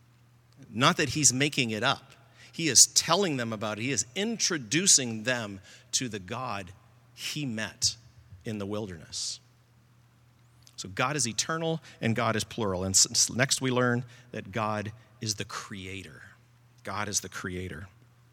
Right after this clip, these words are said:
The verse continues, "In the beginning, God created the heavens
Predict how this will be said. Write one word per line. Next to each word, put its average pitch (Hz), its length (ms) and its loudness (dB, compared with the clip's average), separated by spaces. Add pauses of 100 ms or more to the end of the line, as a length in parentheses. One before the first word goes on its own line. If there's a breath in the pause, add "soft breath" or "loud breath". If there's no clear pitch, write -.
(1040 loud breath)
The 127 80 4
verse 143 200 8
continues, 131 720 4
"In 156 220 -2
the 143 80 -6
beginning, 139 500 -4
God 135 320 2 (300 loud breath)
created 156 920 -2 (180 loud breath)
the 135 140 0
heavens 135 640 4